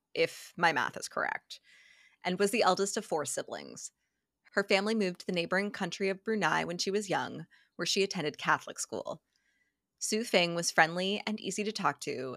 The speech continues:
and described by those that knew her as gracious and gentle. Growing up, she excelled in sports,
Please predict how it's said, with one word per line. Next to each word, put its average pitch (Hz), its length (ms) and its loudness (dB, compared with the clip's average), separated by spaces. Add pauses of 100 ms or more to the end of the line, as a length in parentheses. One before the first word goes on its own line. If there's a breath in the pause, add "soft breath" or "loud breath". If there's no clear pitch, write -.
(140)
and 175 80 -2
described 180 400 4
by 208 80 6
those 165 280 2
that 185 100 -4
knew 151 160 -6
her 143 340 0 (100)
as 160 200 2
gracious 160 680 -4
and 180 160 -4
gentle. - 560 -6 (680)
Growing 165 280 4
up, 214 300 4
she - 160 0
excelled 151 280 2
in 147 140 -6
sports, - 600 2